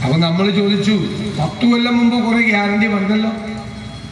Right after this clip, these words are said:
പത്ത് കൊല്ലം മുമ്പ് രണ്ടായിരത്തി പതിനാലിൽ എന്തൊക്കെയായിരുന്നു ഗ്യാരണ്ടി?" ആദ്യം സ്ത്രീകളോടായിരുന്നു പാചകവാതകത്തിന്റെ വില കുറയ്ക്കും, ഒന്നാമത്തെ ഗ്യാരണ്ടി.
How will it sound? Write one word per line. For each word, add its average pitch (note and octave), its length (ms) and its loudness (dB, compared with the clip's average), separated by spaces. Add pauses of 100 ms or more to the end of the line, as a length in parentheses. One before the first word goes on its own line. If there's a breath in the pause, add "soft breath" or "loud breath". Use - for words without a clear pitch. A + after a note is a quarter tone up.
(960)
പത്ത് E3 220 0
കൊല്ലം B3+ 280 2
മുമ്പ് A#3 240 2
രണ്ടായിരത്തി A#3+ 520 0
പതിനാലിൽ B3 520 0
എന്തൊക്കെയായിരുന്നു A#3+ 520 0
ഗ്യാരണ്ടി?" A3+ 500 -2 (960)
ആദ്യം G3 280 0
സ്ത്രീകളോടായിരുന്നു A3+ 1040 0 (1000)
പാചകവാതകത്തിന്റെ G#3 1000 0
വില F3+ 240 -2
കുറയ്ക്കും, D#3 680 -8
ഒന്നാമത്തെ F3+ 500 0
ഗ്യാരണ്ടി. C#3+ 420 -2